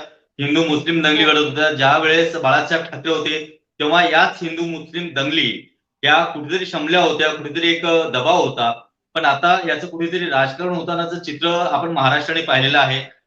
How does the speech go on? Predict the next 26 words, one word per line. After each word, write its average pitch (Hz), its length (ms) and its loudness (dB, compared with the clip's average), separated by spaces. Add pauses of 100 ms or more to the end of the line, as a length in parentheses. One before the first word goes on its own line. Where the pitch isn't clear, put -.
(180)
उद्याचा 185 380 2
महाराष्ट्र 185 520 -4
कसा 165 340 0
असेल, 175 220 0
जेव्हा 165 360 -4
राज 156 260 0
ठाकरे 170 260 -6
आणि 160 420 0 (360)
उद्धव 143 260 2
ठाकरे 175 300 2
एकत्र 170 280 -2
येतील, 165 380 -2
तेव्हा 147 280 -2
महाराष्ट्राची 156 600 0
परिस्थिती 151 440 -6
कशी 156 220 -6
असेल? 147 240 -6
कारण 160 260 -2 (380)
सध्या 160 200 4
तरी 226 180 -4
सत्ताधारी 185 540 -4
हे 190 260 0
महाराष्ट्रात 170 500 2
आणि 175 200 -2
केंद्र 170 300 -4
शासनात 151 380 -6